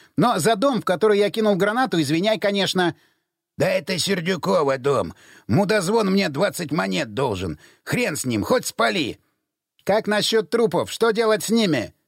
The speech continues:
спросил Мустафа. Павел тихо засмеялся. «Съешь, если хочешь, я не буду». «Ну, не по-людски как-то, валяются там», —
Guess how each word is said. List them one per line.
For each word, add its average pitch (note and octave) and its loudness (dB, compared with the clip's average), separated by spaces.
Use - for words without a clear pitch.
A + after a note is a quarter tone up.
спросил A2 -2
Мустафа. C#3 -2
Павел G3 2
тихо F3+ -2
засмеялся. C#3+ 0
«Съешь, C4 0
если A3+ -2
хочешь, G#3+ 0
я A#3+ 2
не A#3+ 0
буду». F#3+ 2
«Ну, F3+ 4
не G3 2
по-людски G3+ 0
как-то, C#3+ 0
валяются F#3 2
там», — D3 0